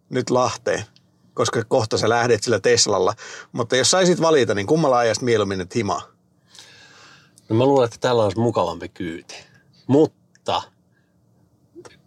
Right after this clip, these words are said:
Speaker 2: kyllä se on vaan paljon hauskempi auto ajaa, se itse sevä Tesla.
Speaker 1: Onhan siinä myös varusteita, siinä on autopilotti.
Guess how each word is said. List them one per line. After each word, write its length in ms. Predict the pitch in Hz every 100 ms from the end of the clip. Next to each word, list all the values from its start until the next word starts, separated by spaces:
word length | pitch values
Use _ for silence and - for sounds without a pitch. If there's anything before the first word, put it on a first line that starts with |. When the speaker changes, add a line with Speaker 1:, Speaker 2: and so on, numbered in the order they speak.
| _ _ - 214
Speaker 2:
kyllä 220 | - 101 92
se 120 | 120
on 120 | 101
vaan 160 | 104 95
paljon 240 | 98 90
hauskempi 420 | 92 90 90 87
auto 260 | 87 87 85
ajaa, 220 | 82 85
se 140 | - 101
itse 220 | 107 107
sevä 240 | - 80
Tesla. 360 | - 82 - - _ _ _ _ - - - - - _ _ _ _ _ - -
Speaker 1:
Onhan 180 | 131 131
siinä 140 | 135 135
myös 180 | 127 143
varusteita, 580 | 139 135 - 127 110
siinä 220 | 110 117 107
on 40 |
autopilotti. 840 | 120 120 113 117 110 104 - 110